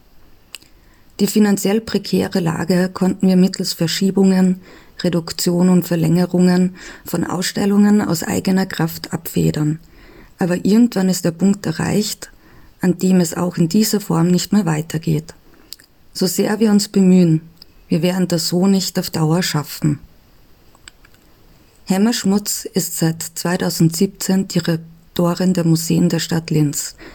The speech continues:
Lentos Kunstmuseum und Nordico Stadtmuseum. Davor war sie unter anderem als Kuratorin des Kunstraum Lakeside in Klagenfurt und Direktorin des Salzburger Kunstvereins tätig.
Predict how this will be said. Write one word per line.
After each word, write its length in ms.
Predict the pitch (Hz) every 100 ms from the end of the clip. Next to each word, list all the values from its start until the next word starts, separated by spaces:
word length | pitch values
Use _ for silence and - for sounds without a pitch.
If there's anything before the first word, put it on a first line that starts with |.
| -
Lentos 560 | - 170 170 170 185 -
Kunstmuseum 1000 | - 180 165 - 175 - 175 175 185 185 - - -
und 200 | 175 170
Nordico 480 | 165 165 170 165 175
Stadtmuseum. 960 | - 151 - - 151 - 151 147 151 - - - - - - - _
Davor 500 | 180 165 - 185 220
war 160 | 196 180
sie 140 | -
unter 380 | 180 180 175 -
anderem 520 | 156 170 185 185 190
als 240 | - 165 -
Kuratorin 720 | 170 165 165 170 165 190 190
des 180 | 156 -
Kunstraum 640 | - 175 - - 170 175
Lakeside 580 | 160 165 - 170 175 180 - - - - -
in 80 | 190
Klagenfurt 720 | 170 165 165 165 185 185 -
und 180 | 175 165
Direktorin 720 | 165 160 - 165 160 180 175
des 140 | 160
Salzburger 600 | 170 160 - - 170 175
Kunstvereins 840 | 165 170 160 - 165 165 170 - -
tätig. 580 | 156 151 - 160 -